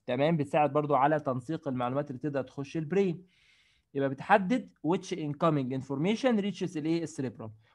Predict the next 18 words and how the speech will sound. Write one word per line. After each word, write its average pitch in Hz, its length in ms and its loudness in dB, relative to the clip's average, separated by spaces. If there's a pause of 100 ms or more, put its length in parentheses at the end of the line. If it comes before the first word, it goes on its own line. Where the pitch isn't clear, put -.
(120)
برضو 151 220 2
كاتبين 143 380 0
الكلام 151 400 2
بطريقه 156 420 0
سهله 220 480 4
وتتحفظ 175 480 -4
على 120 220 0
طول. 107 240 -14 (560)
فيقول 220 400 6
لي 233 60 2
ايه؟ 170 280 2
كل 285 300 10
ما 226 100 6
كانت 240 360 4
الانفورميشن، 180 840 2
the 170 160 4
more 208 140 4
information 165 520 -2